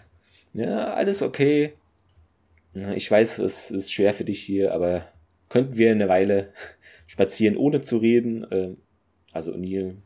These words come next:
ist da ein bisschen schwach gerade. "Bist du krank?", fragt Teal'c nach und, "Nee, nee, hier, nichts Ernstes, das vergeht wieder." Ja, dann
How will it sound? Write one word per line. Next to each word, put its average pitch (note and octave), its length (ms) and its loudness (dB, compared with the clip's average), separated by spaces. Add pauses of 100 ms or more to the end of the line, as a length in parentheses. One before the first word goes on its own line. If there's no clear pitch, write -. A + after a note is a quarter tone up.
(320)
ist - 160 -14
da F2+ 60 -2
ein F2 60 -6
bisschen F2+ 260 -6
schwach - 380 -6
gerade. F#2 400 0 (220)
"Bist - 180 -2
du G2+ 60 -4
krank?", D3+ 420 -4
fragt B2+ 320 0 (120)
Teal'c A#2 400 2
nach G#2+ 420 -2
und, F2+ 340 -14
"Nee, G#2+ 160 -4
nee, A#2+ 320 2
hier, G#2+ 440 0 (160)
nichts C3+ 240 -2
Ernstes, A2+ 760 -2
das G#2 240 0
vergeht G#2 380 -4
wieder." F#2+ 320 2 (800)
Ja, F2 260 0
dann F2 260 -4